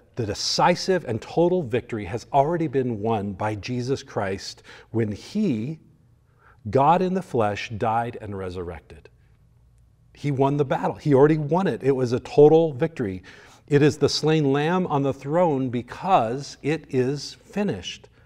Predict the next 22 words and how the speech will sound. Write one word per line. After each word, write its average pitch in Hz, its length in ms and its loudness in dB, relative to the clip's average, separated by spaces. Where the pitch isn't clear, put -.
When 151 180 6
we 160 100 4
think 185 240 -4
that 180 120 -2
there's 143 160 0
some 143 180 -2
great 117 440 -6
battle 120 460 0
to 113 120 -10
still - 240 -2
be 117 140 -2
played 120 360 -4
out, 110 400 -4
we 127 100 0
diminish 135 640 0
the 117 140 -8
total 165 440 4
victory 107 520 -6
that 92 180 -14
Jesus 104 520 -12
has 101 300 -12
already 98 720 -2